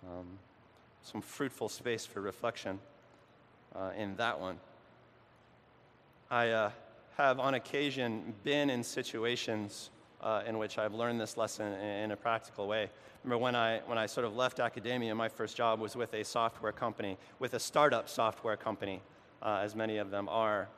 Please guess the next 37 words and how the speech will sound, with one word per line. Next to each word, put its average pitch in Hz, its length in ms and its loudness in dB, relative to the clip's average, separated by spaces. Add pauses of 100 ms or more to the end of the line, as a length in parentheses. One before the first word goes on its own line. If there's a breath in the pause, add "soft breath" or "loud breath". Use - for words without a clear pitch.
(140)
Um, 101 480 -2
and, 104 380 -2
uh, 101 300 2 (280 loud breath)
when 117 140 0
I 110 80 2
joined 113 200 -2
the 107 40 -4
company, 110 340 -6
there 107 120 0
were, 107 60 2
like, 107 200 -2
five 110 380 0
employees, 104 760 -4
and, 104 200 -6
you 104 80 -8
know, 101 120 -2
we, 107 140 -4
and 113 200 -6
we 110 240 -4
grew 110 300 -4
slowly. 120 600 -2 (300 loud breath)
I 139 160 4
joined 147 240 4
the 127 60 0
company 123 400 0
to - 120 -12
be 123 140 -4
an 117 60 0
engineer 113 600 0
because 107 240 -6
I 110 60 -2
had 110 180 -2
some 117 220 -2
history 107 460 -4
in 101 120 -2
writing 107 300 0
code, 107 540 -2